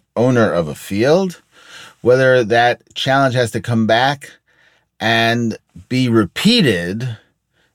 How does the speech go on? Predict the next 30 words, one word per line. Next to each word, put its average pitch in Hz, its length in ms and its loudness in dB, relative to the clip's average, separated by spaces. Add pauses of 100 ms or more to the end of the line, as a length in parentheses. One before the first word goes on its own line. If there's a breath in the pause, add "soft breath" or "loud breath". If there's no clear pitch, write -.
(120)
every 113 240 2
year 156 280 4
or - 20 2
every 107 240 -2
three 139 280 -4
years. 170 560 -2 (400 soft breath)
So 110 360 0
we 110 180 -2
just 131 260 -4
finished 135 400 0
off 123 220 2
saying 120 380 -2
that 101 220 -2 (480)
Bar 107 280 0
Kapra 123 640 2
says 107 720 0 (340 soft breath)
that 104 180 -6
you 113 100 -2
have 123 380 2
to 117 540 -2 (320)
challenge 135 640 0 (260)
at 110 160 -2
the 120 100 -8
end 139 180 0
of 131 120 -4
every 120 260 0
three 110 260 -4
years 127 340 0
so 180 540 2
that 139 460 2